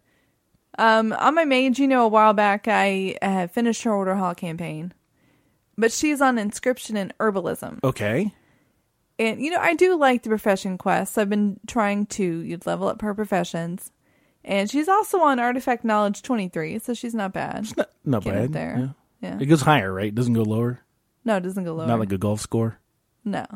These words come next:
Speaker 2: Okay.
Speaker 1: <laughs> And the favorite thing I've been doing, though, is been leveling my rogue.
Speaker 2: Yeah.
Speaker 1: She's not a hundred ten yet. She's, like, one oh seven.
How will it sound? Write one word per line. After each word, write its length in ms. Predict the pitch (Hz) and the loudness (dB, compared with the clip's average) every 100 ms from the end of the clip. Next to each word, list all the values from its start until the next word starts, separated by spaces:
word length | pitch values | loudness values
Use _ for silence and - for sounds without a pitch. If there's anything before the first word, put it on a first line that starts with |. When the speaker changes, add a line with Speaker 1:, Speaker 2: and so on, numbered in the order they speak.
| - | -6
Speaker 2:
Okay. 320 | 202 90 - _ - - | -4 -6 -12 _ -6 -4
Speaker 1:
<laughs> 600 | - 214 - 254 - 247 _ _ _ _ _ _ _ _ _ _ _ _ _ _ _ _ _ _ _ | -2 -2 0 -2 -4 -8 _ _ _ _ _ _ _ _ _ _ _ _ _ _ _ _ _ _ _
And 360 | 247 247 233 - - _ | 0 2 2 -2 -10 _
the 160 | 220 | -2
favorite 300 | 254 403 415 359 | 2 2 4 2
thing 140 | 277 | 2
I've 80 | 247 | 2
been 60 | |
doing, 220 | 208 196 180 | 2 2 0
though, 220 | 160 165 | 0 0
is 300 | - 208 190 | 0 -2 -2
been 200 | 190 185 | -4 -2
leveling 360 | 185 185 190 | 0 0 -2
my 100 | 170 | -2
rogue. 360 | 156 151 - - | -4 -4 -6 -8
Speaker 2:
Yeah. 540 | 196 262 208 104 92 95 - | -2 2 2 2 -4 -10 -8
Speaker 1:
She's 240 | - 294 | 0 2
not 220 | 294 262 | 4 4
a 40 | 247 | 4
hundred 240 | 247 208 | 2 2
ten 180 | 208 175 | -2 -2
yet. 240 | 165 190 208 | -4 -4 -6
She's, 140 | 190 | -4
like, 200 | 175 - | -4 -4
one 340 | - 185 202 | -10 -4 -2
oh 80 | 196 | -2
seven. 460 | 196 180 156 160 | -2 -4 -4 -6